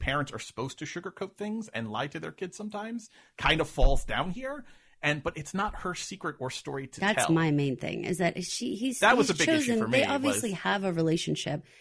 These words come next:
Speaker 2: you know, between Jonathan and Henry. If he's chosen not to tell him, why do you think it's your place to tell? That's the main thing for me.
Speaker 1: All right. So, uh, after the party,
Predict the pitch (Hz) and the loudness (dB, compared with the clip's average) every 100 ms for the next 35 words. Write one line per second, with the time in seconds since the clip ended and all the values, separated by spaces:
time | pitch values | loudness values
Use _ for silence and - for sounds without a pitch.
0 | - _ 190 170 156 165 175 170 165 165 | -20 _ 4 4 4 4 4 4 4 4
1 | 160 151 151 - 165 165 185 - - 240 | 2 2 2 2 2 4 2 2 0 -4
2 | - - 262 285 269 214 180 160 - 165 | -6 -4 0 0 2 4 4 4 -2 -2
3 | 147 147 156 165 - - _ - 202 247 | 0 0 2 0 -2 -20 _ 2 4 4
4 | 269 269 254 226 - 208 - 190 202 - | 2 2 0 -2 -2 -6 -2 -2 -2 -4
5 | 147 143 - - - 220 - - 160 156 | -6 -6 -6 -6 0 2 2 2 4 6
6 | 151 147 143 147 143 156 - - - - | 4 4 0 -2 -4 -4 -4 -4 -6 -10
7 | _ _ _ _ _ _ _ _ _ _ | _ _ _ _ _ _ _ _ _ _
8 | _ _ - 113 - - - 160 147 135 | _ _ -6 -4 -4 -6 4 6 8 6
9 | - 143 143 135 127 165 190 233 190 - | 0 -4 4 6 6 4 4 2 0 4
10 | 117 104 101 | 4 4 -2